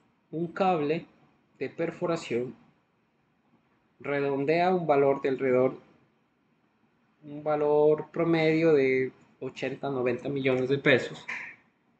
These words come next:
Y a nadie le va a gustar que seiscientos o setecientos pies de cable se hayan botado a la basura.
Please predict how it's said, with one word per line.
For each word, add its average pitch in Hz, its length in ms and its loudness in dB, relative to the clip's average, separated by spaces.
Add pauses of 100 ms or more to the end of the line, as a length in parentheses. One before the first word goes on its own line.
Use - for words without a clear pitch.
(800)
Y 131 140 -6
a 135 60 -2
nadie 156 300 2
le 185 120 2
va 165 80 6
a 165 60 4
gustar 165 580 -2 (1700)
que 135 160 -4
seiscientos 151 640 0
o 151 80 -2
setecientos 131 800 -2
pies 131 240 2
de 135 140 0
cable 127 300 2
se 120 140 -6
hayan 113 200 -2
botado 107 300 -6
a - 40 -10
la - 80 -14
basura. - 420 -20